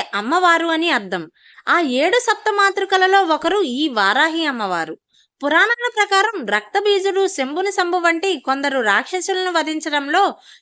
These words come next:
ఈ వారాహి అమ్మవారి ప్రస్తావన ఉంటుంది. వారాహి అమ్మవారి ఆవిర్భావం గురించి, స్తోత్ర పఠనం గురించి మన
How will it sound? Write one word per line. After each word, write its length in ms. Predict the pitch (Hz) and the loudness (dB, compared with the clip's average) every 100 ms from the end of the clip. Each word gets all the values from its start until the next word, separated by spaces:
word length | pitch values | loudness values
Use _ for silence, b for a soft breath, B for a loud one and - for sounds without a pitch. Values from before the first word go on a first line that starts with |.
| - | -8
ఈ 40 | 277 202 | -4 0
వారాహి 460 | 196 254 370 392 403 | 0 2 0 0 0
అమ్మవారి 380 | 370 370 339 320 277 | 0 2 2 0 -4
ప్రస్తావన 480 | 269 - 285 269 359 302 | -6 0 0 0 -2 -4
ఉంటుంది. 420 | 226 190 175 160 - _ _ _ _ _ | -6 -6 -6 -10 -12 _ _ _ _ _
వారాహి 220 | 427 415 453 | -6 -4 -4
అమ్మవారి 420 | 427 415 415 403 381 226 | -2 0 0 0 -2 -2
ఆవిర్భావం 560 | 226 330 330 359 370 381 359 | -2 -2 2 2 4 0 -2
గురించి, 320 | 370 349 349 349 | -2 -2 -2 -4
స్తోత్ర 380 | - - 311 - 359 | -4 -2 -2 0 2
పఠనం 280 | 359 349 359 339 | 2 0 -4 -2
గురించి 360 | 330 330 381 403 202 226 | -2 -2 -2 -2 -4 -2
మన 120 | 262 | -2